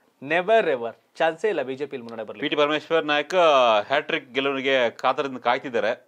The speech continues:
Speaker 1: ಹಾಗೆ.
Speaker 2: ಬಿ ಜೆ ಪಿಯಲ್ಲಿ ಸ್ವಲ್ಪ ಇದೇ ಕಿತ್ತಾಡ್ತಿದ್ದಾರೆ, ಇದು ಕ್ಯಾಂಡಿಡೇಟ್ ಯಾರು ಅಂತ. ಅದು
Speaker 1: ಯಾರು
Speaker 2: ಮುಗಿದರ
Speaker 1: ಮನೆ
Speaker 2: ಕಾಣಿಸ್ತಾ
Speaker 1: ಜವಾಬ್ದಾರಿ
Speaker 2: ಇಲ್ಲ.
Speaker 1: ಮನೇಲಿ ತಾಕತ್ತಾಗಿರೋ ಇರ್ತಾರೆ, ಜವಾಬ್ದಾರಿ ಇಲ್ಲ ಅಂತಂದ್ರೆ ಸೋಮಾರಿಗಳಾಗ್ಬಿಟ್ಟಿರ್ತಾರೆ.
Speaker 2: ಹ್ಮ್.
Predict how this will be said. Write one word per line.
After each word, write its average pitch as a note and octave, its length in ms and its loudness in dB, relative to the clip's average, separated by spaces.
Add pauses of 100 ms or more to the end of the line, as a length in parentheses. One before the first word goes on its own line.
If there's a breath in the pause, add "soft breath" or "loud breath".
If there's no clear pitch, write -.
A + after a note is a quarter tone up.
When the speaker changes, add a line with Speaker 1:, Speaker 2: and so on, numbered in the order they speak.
Speaker 1:
ಹಾಗೆ. F3 160 0
Speaker 2:
ಬಿ F#3 60 -4
ಜೆ F#3 120 0
ಪಿಯಲ್ಲಿ F3+ 520 0
ಸ್ವಲ್ಪ D#3 240 -4 (460)
ಇದೇ E3 240 -2
ಕಿತ್ತಾಡ್ತಿದ್ದಾರೆ, D#3 500 0
ಇದು A#2 260 -6 (380)
ಕ್ಯಾಂಡಿಡೇಟ್ C3+ 260 -4
ಯಾರು B2+ 240 2
ಅಂತ. F#2+ 180 -8
ಅದು - 1600 -20
Speaker 1:
ಯಾರು A2 40 -10
Speaker 2:
ಮುಗಿದರ B2 560 2
Speaker 1:
ಮನೆ B2+ 280 -4
Speaker 2:
ಕಾಣಿಸ್ತಾ D#3+ 280 -2
Speaker 1:
ಜವಾಬ್ದಾರಿ D#3 360 4
Speaker 2:
ಇಲ್ಲ. A2 420 -6
Speaker 1:
ಮನೇಲಿ D3+ 380 -8
ತಾಕತ್ತಾಗಿರೋ C#3 600 -6
ಇರ್ತಾರೆ, A#2 320 -12
ಜವಾಬ್ದಾರಿ E3+ 640 0
ಇಲ್ಲ D#3 180 -2
ಅಂತಂದ್ರೆ D3 300 -6
ಸೋಮಾರಿಗಳಾಗ್ಬಿಟ್ಟಿರ್ತಾರೆ. A#2+ 920 -6
Speaker 2:
ಹ್ಮ್. G2 280 -10